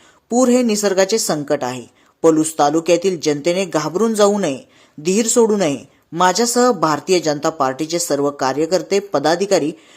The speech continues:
विश्वसंग्राम फाउंडेशनचे पदाधिकारी या संकटात तुमच्या पाठीशी ठामपणे उभे राहणार आहेत. शासनाचे पूर परिस्थितीवर नियंत्रण मिळवण्यासाठी सातत्याने प्रयत्न सुरू केले असल्याचे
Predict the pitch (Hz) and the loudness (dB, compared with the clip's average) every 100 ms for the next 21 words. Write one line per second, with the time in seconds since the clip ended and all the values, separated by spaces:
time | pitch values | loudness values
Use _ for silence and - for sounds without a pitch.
0 | _ 190 220 247 247 240 233 240 233 156 | _ -6 -2 2 2 0 2 0 2 0
1 | 151 160 160 185 185 143 139 147 160 170 | 0 -2 -2 -4 -2 -2 0 0 0 -2
2 | 175 160 135 143 139 147 151 170 165 147 | -2 -2 -4 -4 -6 -6 -4 -6 -8 -6
3 | 175 170 143 143 180 208 208 - 165 208 | -6 -4 -4 -4 -6 -8 -10 -8 -6 -4
4 | 214 226 214 135 143 151 143 139 143 127 | -4 -4 -4 -4 0 2 0 -2 -2 -4
5 | 123 - _ - - 196 196 240 247 262 | -6 -14 _ -2 2 2 2 0 0 -2
6 | 247 233 240 226 220 220 214 220 214 180 | 0 0 4 4 4 -2 0 2 2 0
7 | 151 147 156 143 135 139 151 160 165 - | -2 -2 -2 -2 -4 -4 -4 -4 -4 -4
8 | - 165 160 214 - 208 233 160 143 143 | 0 -2 0 -2 0 0 0 0 0 -2
9 | 143 - 143 160 160 131 127 131 165 170 | -6 -6 -8 -4 -2 0 -2 0 0 0
10 | 139 | -4